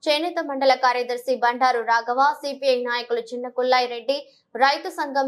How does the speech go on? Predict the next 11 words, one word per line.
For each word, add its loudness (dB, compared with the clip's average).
సీనియర్ 2
నాయకులు 0
ఆదినారాయణ 0
యాదవ్, 2
సిపిఐ 0
నాయకులు -4
వెంకటస్వామి, -6
ఆంజనేయులు, 0
వెంకమ్మ 0
నాయుడు 0
కాలనీ 0